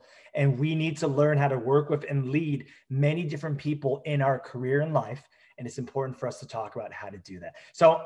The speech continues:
I, I wanna be really practical today on how you can get some good skills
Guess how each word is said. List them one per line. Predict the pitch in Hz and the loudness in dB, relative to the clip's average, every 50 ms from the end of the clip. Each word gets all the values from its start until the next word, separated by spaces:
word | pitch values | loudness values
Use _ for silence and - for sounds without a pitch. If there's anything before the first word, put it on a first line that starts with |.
| - | 2
I, | 156 156 160 151 - - | 4 4 4 2 0 0
I | 156 165 | 2 4
wanna | 165 170 156 | 4 4 2
be | 156 147 | 0 0
really | 135 143 156 156 147 | 0 2 2 2 0
practical | 143 - - - 160 151 147 147 - - - 135 120 | -2 -4 -6 -4 -4 -2 -4 -6 -10 -10 -8 -8 -8
today | - - 127 117 113 117 | -8 -8 -10 -8 -8 -8
on | 117 113 107 | -10 -10 -12
how | - - 123 120 117 113 - _ _ _ _ _ _ - | -10 -8 -8 -8 -8 -8 -14 _ _ _ _ _ _ -12
you | 135 127 147 185 185 170 147 139 | -6 0 2 4 4 4 4 2
can | - 139 135 | 0 -2 -2
get | 123 139 131 - | -2 -2 -4 -6
some | - 120 | -8 -8
good | - 139 135 - - | -4 -4 -4 -4 -6
skills | - - - - - 143 143 127 113 113 117 - | -12 -16 -14 -8 -2 0 0 0 0 -4 -10 -16